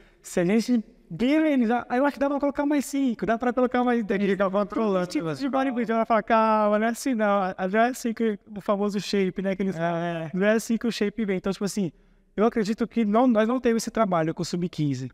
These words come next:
Speaker 2: Bom.
Speaker 1: Eles, nós, sim, se empenham pra vir pra academia e quando vem,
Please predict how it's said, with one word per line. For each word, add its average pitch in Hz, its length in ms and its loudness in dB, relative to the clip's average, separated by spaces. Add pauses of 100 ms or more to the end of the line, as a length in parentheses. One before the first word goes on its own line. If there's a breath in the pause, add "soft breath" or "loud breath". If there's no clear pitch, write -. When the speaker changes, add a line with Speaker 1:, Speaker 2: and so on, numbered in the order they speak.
Speaker 2:
Bom. 110 280 -2 (120)
Speaker 1:
Eles, 156 600 0
nós, 175 380 -2
sim, 220 480 0 (640)
se 180 200 -2
empenham 196 340 0
pra 190 160 0
vir 170 100 -2
pra 180 120 0
academia 165 560 0
e 180 200 -2
quando 202 360 -2
vem, 185 400 -2